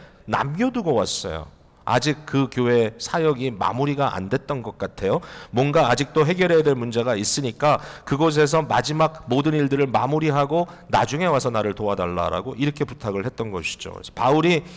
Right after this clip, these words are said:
고린도에 도착했을 때 사실은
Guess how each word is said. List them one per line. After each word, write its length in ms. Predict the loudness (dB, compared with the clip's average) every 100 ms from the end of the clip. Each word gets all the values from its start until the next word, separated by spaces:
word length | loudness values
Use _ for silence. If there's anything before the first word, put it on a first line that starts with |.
| -18 -2
고린도에 480 | 2 2 4 4 4
도착했을 640 | 2 0 0 -4 -2 -4
때 400 | -2 -2 -2 -4 -12 -18
사실은 640 | -8 -4 -2 2 2 2